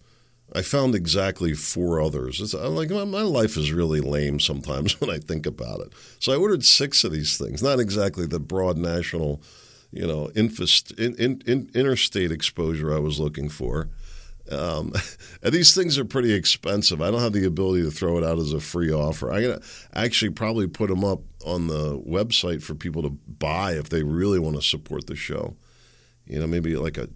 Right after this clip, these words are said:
a couple of truckers, or if, if I could get a trucking company, anybody listening associated with a trucking company that would, that would buy the <laughs> magnets and put 'em on their trucks? This feels like a big ask. Think about what you'd be supporting, though.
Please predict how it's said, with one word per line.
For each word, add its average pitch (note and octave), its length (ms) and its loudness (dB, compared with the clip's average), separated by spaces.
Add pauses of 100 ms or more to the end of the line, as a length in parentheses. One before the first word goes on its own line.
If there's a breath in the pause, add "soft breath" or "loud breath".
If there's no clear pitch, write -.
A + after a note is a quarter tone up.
a - 80 -14
couple E2+ 360 -4
of C2 120 -6
truckers, E2+ 640 -2
or D2+ 140 -4
if, - 160 -10 (320 loud breath)
if - 100 -10
I F#2+ 120 0
could G2+ 180 -2
get E2+ 140 0
a - 80 -6
trucking F2+ 600 -2
company, A2+ 560 -2 (720 soft breath)
anybody A2 320 2
listening G#2 540 2
associated F#2+ 500 0
with E2 120 0
a D2 80 -2
trucking F2+ 420 -2
company G2+ 460 -2
that D#2 180 -2
would, D2+ 240 -2 (640 soft breath)
that F2+ 140 2
would F#2+ 180 2
buy E2+ 280 4
the G2 120 4
<laughs> F2+ 120 2
magnets - 560 4
and F#2+ 120 2
put F#2+ 120 0
'em F#2+ 100 0
on F#2 80 2
their F2+ 120 2
trucks? F#2 280 0
This - 160 4
feels G#2+ 240 2
like A2 140 2
a F2 80 2
big F2+ 220 0
ask. F2 480 2 (580 soft breath)
Think B2+ 180 0
about A#2 240 2
what G2+ 120 -2
you'd G2+ 160 0
be G2 120 2
supporting, G2+ 600 0
though. C#2 240 -4